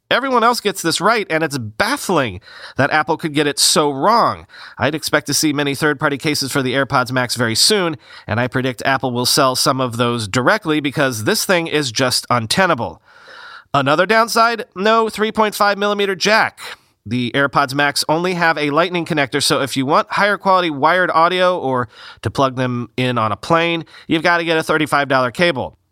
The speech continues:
No, putting an aux cord between two iPhone headphone dongles won't work. Ouch. I can live without the three point five millimeter jack, but to not include the cable in the box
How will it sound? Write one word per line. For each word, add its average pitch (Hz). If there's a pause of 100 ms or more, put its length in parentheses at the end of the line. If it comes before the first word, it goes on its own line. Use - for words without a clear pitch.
(220)
No, 120 (360)
putting 101
an 104
aux 120 (120)
cord 120
between 117 (160)
two 131
iPhone 127
headphone 147
dongles 139
won't 131
work. 165 (560)
Ouch. - (300)
I 143
can 147
live 247
without 208
the 165
three 170
point 160
five 151
millimeter 139
jack, 175
but 143
to 151
not 170
include 165
the 113
cable 214
in 160
the 143
box -